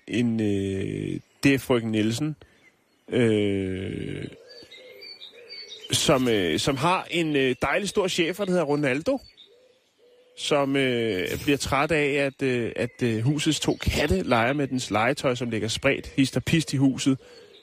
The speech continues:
Og det ender så med, at om natten, så går den altså ind og tager legetøjet fra kattene for at få nattero, for den ligger inde i sengen. Og det er altså cheferen Ronaldo, som får nok af kattenes,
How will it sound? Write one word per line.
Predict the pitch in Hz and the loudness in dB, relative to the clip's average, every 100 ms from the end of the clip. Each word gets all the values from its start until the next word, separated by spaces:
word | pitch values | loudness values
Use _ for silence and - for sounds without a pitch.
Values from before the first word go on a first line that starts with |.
| - - | -12 -6
Og | 87 | 2
det | 139 | 4
ender | 127 139 | 4 2
så | 143 | 0
med, | 127 123 | 2 2
at | - 120 110 | 2 0 0
om | 90 | 0
natten, | 110 120 120 151 | 0 -2 -2 -4
så | - | -2
går | 135 135 | 0 0
den | 127 | 0
altså | 87 117 - | 0 -2 0
ind | 151 151 - - - - | 0 0 -10 -20 -20 -8
og | - | -4
tager | - - 196 117 - _ _ - - | 0 4 4 2 -6 _ _ -20 -6
legetøjet | 120 113 117 170 - 151 95 95 107 _ | 0 2 2 0 0 2 2 0 -4 _
fra | - 117 | -12 -8
kattene | - 117 110 127 123 - | -2 0 0 -2 -6 -4
for | - 113 | 0 2
at | |
få | 117 | 2
nattero, | 110 90 92 113 113 - | 0 0 0 0 -2 -2
for | - | -2
den | 110 107 | 0 0
ligger | 107 113 | 0 0
inde | 98 | 0
i | 113 | 0
sengen. | - 85 87 | 0 -2 -2
Og | 90 | 2
det | 180 | 2
er | |
altså | 139 135 | 2 0
cheferen | 139 127 127 139 123 | 0 0 2 0 0
Ronaldo, | 113 123 107 110 | 2 2 2 0
som | 127 120 | -4 -4
får | 110 107 | -4 0
nok | 101 - - - - - - - | 0 -2 -12 -20 -20 -20 -12 -6
af | - | -2
kattenes, | - 104 120 117 - | 0 2 2 0 -2